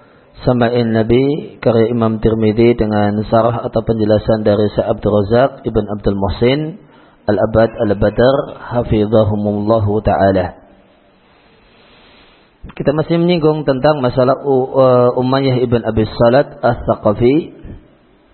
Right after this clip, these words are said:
Maka, wa min syi'rihi, di antara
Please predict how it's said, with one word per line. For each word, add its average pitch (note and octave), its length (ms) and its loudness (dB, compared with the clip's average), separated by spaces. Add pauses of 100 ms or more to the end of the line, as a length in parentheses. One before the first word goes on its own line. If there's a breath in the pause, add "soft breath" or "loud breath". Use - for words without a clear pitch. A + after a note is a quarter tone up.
(640)
Maka, D3 640 4
wa D3 140 2
min F3+ 160 -2
syi'rihi, E3 560 2
di D#3+ 100 2
antara D3 840 2